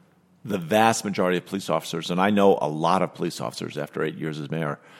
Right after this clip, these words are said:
they are wonderful people, and they, they put their lives on the line. They risk themselves for people they don't even know. The, the vast majority, I wouldn't trade for anybody. I would do anything for them. But there are always a, a couple bad apples in a barrel,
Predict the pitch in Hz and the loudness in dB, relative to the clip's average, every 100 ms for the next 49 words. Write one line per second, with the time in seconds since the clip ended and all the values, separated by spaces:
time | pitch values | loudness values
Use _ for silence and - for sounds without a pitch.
0 | - _ _ _ - - 110 107 95 90 | -20 _ _ _ -8 4 8 10 10 8
1 | 85 - - _ - 98 104 123 104 85 | 4 -8 -20 _ -10 0 4 6 4 0
2 | 87 90 87 - - - 80 78 78 85 | -4 -6 -8 -10 -16 -10 -6 -4 -4 -4
3 | 82 - - 78 78 87 110 123 127 123 | -6 -6 -6 -4 2 4 4 4 0 2
4 | 123 117 117 117 110 - - _ - 82 | 2 4 2 0 -6 -12 -20 _ -8 0
5 | 90 85 85 87 135 - - - _ _ | 2 2 0 6 6 6 -6 -18 _ _
6 | _ _ 131 110 95 117 101 98 101 - | _ _ -6 -4 0 6 8 8 6 2
7 | - 90 90 - - - 135 110 107 101 | -2 0 0 -2 -10 -6 -4 -2 0 0
8 | 101 92 85 82 64 - _ _ _ _ | -2 -4 -4 -4 -6 -10 _ _ _ _
9 | - - - - 143 165 147 117 107 87 | -10 -6 -4 -2 4 6 6 2 0 2
10 | 90 107 101 - 110 110 - 98 98 78 | 4 2 0 0 2 2 -2 -2 -2 -2
11 | 76 90 104 127 123 139 95 71 73 73 | -4 -2 2 4 4 2 -2 -6 -6 -8
12 | - - _ _ - - 113 - - - | -10 -16 _ _ 2 6 6 4 -10 4
13 | 117 117 151 139 113 113 113 120 107 113 | 8 10 10 8 6 0 -2 -6 -6 -6
14 | 131 117 95 113 113 113 110 107 98 87 | -2 0 6 8 10 8 4 0 2 4
15 | 117 92 107 | 4 4 2